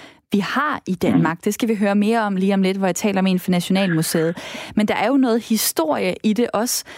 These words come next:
Speaker 1: som måske ikke kun går på kristendom, men også omkring bygningsværk og hvordan man,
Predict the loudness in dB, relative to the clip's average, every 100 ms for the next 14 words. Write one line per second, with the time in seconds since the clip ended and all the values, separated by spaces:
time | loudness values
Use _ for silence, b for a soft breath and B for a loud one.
0 | B B -2 0 0 0 0 0 -2 0
1 | 2 2 2 0 -2 -2 -2 0 0 2
2 | 0 0 2 2 2 0 0 2 2 2
3 | 0 2 2 0 0 0 0 -2 -2 -2
4 | -2 0 2 2 0